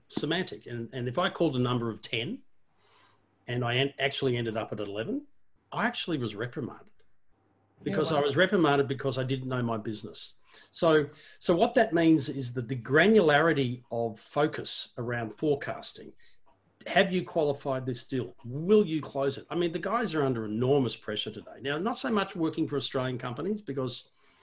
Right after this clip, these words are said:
Speaker 1: Australian companies don't do that generally to the stock exchange, but, but both, whether you're working for an American company or an Australian company,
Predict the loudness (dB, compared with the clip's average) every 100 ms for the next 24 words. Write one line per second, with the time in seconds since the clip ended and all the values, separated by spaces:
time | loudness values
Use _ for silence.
0 | _ _ _ _ -20 -20 -18 -16 -8 -2
1 | 0 0 -2 -2 0 0 0 0 2 0
2 | -4 0 2 2 0 -2 -4 -8 -8 -6
3 | -6 -6 -10 -8 -10 -10 -14 -18 _ _
4 | _ _ _ 0 0 -8 _ _ -2 -2
5 | 4 4 4 0 -12 -18 _ _ _ -2
6 | 4 6 6 6 4 2 -2 2 2 2
7 | 0 -2 -2 0 0 0 -2 -2 -2 -2
8 | -4